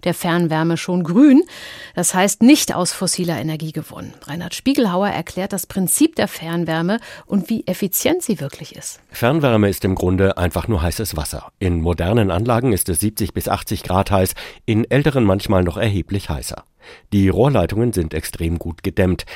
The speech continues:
Speaker 2: Das Wasser fließt in einem geschlossenen Kreislauf. Bis zu dreißig Kilometer Transport sind heute ohne große Verluste machbar. Durch die Leitungen kommt das heiße Wasser ins Haus, aber nicht in die Wasserleitungen des Hauses. Die Systeme sind getrennt, nur die Hitze der Fernwärme wird in einem Wärmetauscher auf die Heizung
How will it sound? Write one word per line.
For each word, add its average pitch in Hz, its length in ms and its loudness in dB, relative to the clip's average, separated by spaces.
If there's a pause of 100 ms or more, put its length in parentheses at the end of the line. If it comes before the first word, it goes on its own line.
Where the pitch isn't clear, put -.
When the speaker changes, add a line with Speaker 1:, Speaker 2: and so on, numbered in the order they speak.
(140)
Speaker 2:
Das 80 180 -6
Wasser 98 260 -2
fließt 98 340 -4
in 104 100 0
einem 90 240 -2
geschlossenen 98 540 -2
Kreislauf. - 540 -8 (120)
Bis 90 160 -4
zu 80 200 -6
dreißig 85 480 -4
Kilometer 95 500 0
Transport 107 480 0
sind 98 180 -2
heute 110 300 -2
ohne 117 240 0
große 90 320 -2
Verluste 92 460 -2
machbar. - 500 -6 (420)
Durch 113 140 0
die - 80 2
Leitungen 123 440 2
kommt 113 240 -2
das 104 160 -2
heiße 90 280 -4
Wasser 82 380 -2
ins 90 320 -2
Haus, 95 400 2
aber 113 180 2
nicht 101 200 -2
in 107 120 -4
die 117 120 0
Wasserleitungen 80 640 -2
des - 180 -10
Hauses. 78 440 -8 (340)
Die 85 180 0
Systeme 107 540 0
sind 95 220 -2
getrennt, 113 420 0
nur 120 160 6
die 117 120 0
Hitze 107 300 -2
der 80 140 -2
Fernwärme 95 640 0
wird 92 160 -2
in 95 140 -2
einem 92 260 0
Wärmetauscher 101 640 0
auf 80 140 -4
die 101 140 -2
Heizung 87 400 -2